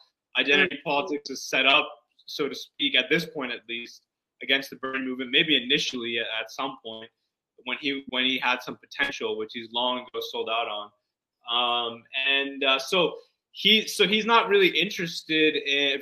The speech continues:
Speaker 1: Finkelstein, that is, in the capacity of the American people to struggle. Th-, therefore, he doesn't see the Trump phenomenon. He doesn't see it as a significant thing. I haven't heard him say anything about the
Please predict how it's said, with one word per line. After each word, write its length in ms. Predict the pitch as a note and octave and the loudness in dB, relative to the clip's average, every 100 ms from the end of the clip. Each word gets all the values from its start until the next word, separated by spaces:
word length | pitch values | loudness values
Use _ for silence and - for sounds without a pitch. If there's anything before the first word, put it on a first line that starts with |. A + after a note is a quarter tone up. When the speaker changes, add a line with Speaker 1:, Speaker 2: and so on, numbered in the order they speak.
| - | -4
Speaker 1:
Finkelstein, 400 | E3+ E3+ E3 C3 | -4 -4 -6 -4
that 140 | B2 | -2
is, 220 | B2 B2+ - | -2 -4 -4
in 100 | C#3+ | -4
the 80 | C#3 | -4
capacity 840 | - - D3 C#3+ D3 D#3 C#3+ C3+ B2+ | -8 -2 6 6 6 0 -2 -2 -2
of 160 | B2+ B2 - | -2 -2 -4
the 240 | B2+ B2 A#2+ A#2+ | -6 -4 -6 -6
American 400 | A#2+ B2+ C3+ B2 | -6 -6 -6 -12
people 340 | - C#3+ B2+ G#2+ | -6 -6 -6 -10
to 60 | - | -8
struggle. 460 | - C#3+ C3+ A#2+ A2+ - C#3+ | -8 -4 -4 -6 -10 -10 -2
Th-, 260 | D3+ D#3+ B2+ | 0 0 2
therefore, 280 | D3+ D#3 F#3 | 0 2 2
he 80 | E3+ | 4
doesn't 240 | E3 F3+ | 4 2
see 140 | F#3 F#3 | 0 0
the 80 | F3 | 0
Trump 300 | - C3 A#2+ - | -2 -4 -6 -14
phenomenon. 500 | A2 G#2+ G#2+ G#2 G2+ _ _ _ _ _ | -12 -12 -12 -14 -14 _ _ _ _ _
He 80 | - | -2
doesn't 280 | C3 D3+ D#3+ | 2 2 -2
see 300 | E3 - D#3+ | -4 2 6
it 160 | D#3 C#3+ | 6 6
as 380 | B2+ C3 B2+ B2 | 2 4 2 2
a 220 | B2+ A#2 | -2 -2
significant 580 | A#2 B2+ B2 A#2+ A#2+ A2+ | -6 -6 -8 -8 -12 -10
thing. 240 | - A#2 A2+ _ _ _ _ - | -8 -10 -10 _ _ _ _ 2
I 100 | C3+ | 6
haven't 300 | F3 F3+ E3+ | 8 8 6
heard 160 | F3 | 6
him 140 | F3 D3+ | 4 0
say 180 | D#3 D3 | 2 4
anything 240 | D3+ D3+ | 4 2
about 380 | C#3+ C3+ C3+ - | 4 4 4 0
the 420 | C3 B2 A#2+ A#2 | 0 2 0 -2